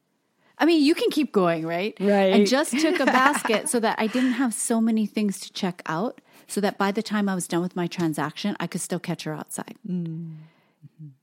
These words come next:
Speaker 1: You know?
Speaker 2: Mm-hmm.
Speaker 1: Um, anyways, so
Speaker 2: That's a
Speaker 1: just
Speaker 2: cool story. I
Speaker 1: do
Speaker 2: remember
Speaker 1: not
Speaker 2: you
Speaker 1: forget.
Speaker 2: came, I remember you came home and you were like, "I met Lisa <laughs> Nichols." And I was like,
Speaker 1: <laughs>
Speaker 2: "What?"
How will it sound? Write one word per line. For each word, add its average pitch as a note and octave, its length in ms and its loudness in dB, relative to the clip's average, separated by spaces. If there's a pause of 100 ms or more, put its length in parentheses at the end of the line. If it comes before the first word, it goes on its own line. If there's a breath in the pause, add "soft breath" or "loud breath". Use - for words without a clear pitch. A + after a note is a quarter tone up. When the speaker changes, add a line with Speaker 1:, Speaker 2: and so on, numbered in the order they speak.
(140)
Speaker 1:
You D#3+ 160 0
know? D3 240 -4 (120)
Speaker 2:
Mm-hmm. C#3 140 -14 (280)
Speaker 1:
Um, D#3+ 360 -6 (1300)
anyways, - 640 -14 (160)
so D3 380 -10 (540)
Speaker 2:
That's D#3+ 120 -4
a G3 60 0
Speaker 1:
just F#3+ 140 -4
Speaker 2:
cool D#3+ 140 -6
story. C#3+ 460 -10
I E3+ 60 -2
Speaker 1:
do F3+ 60 4
Speaker 2:
remember G#3+ 260 6
Speaker 1:
not G3+ 80 2
Speaker 2:
you F#3 60 2
Speaker 1:
forget. F3+ 460 0 (140)
Speaker 2:
came, F#3 100 0
I - 20 2
remember F#3 280 2
you G3 160 2
came F3 180 -2
home D#3+ 240 -4
and D#3 120 -4
you D3+ 80 -4
were C#3+ 80 -6
like, C#3 300 -10 (800)
"I F3+ 160 -8
met D#4 200 -4
Lisa E3+ 380 0
<laughs> D4+ 120 4
Nichols." - 600 -2 (320 loud breath)
And C4 100 4
I B3+ 60 6
was B3+ 160 4
like, A3+ 300 4 (320)
Speaker 1:
<laughs> - 320 -20
Speaker 2:
"What?" A#3 840 0